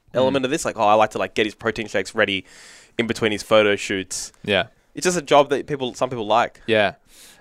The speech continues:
Speaker 2: Yeah, but it by no means makes them experts. I mean, there are definitely celebrity trainers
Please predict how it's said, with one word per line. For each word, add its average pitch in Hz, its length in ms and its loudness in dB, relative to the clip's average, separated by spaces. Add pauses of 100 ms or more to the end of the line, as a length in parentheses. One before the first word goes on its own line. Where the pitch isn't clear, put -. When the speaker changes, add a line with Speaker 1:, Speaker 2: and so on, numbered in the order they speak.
(180)
Speaker 2:
Yeah, 120 160 4
but 120 140 2
it 117 180 -8
by 123 140 2
no 123 160 -2
means 120 300 -6
makes 113 260 -6
them 101 260 -10
experts. 101 460 -4
I 123 60 -6
mean, 123 160 -2
there 131 160 6
are 135 180 6
definitely 110 560 -4
celebrity 104 480 0
trainers 98 400 -4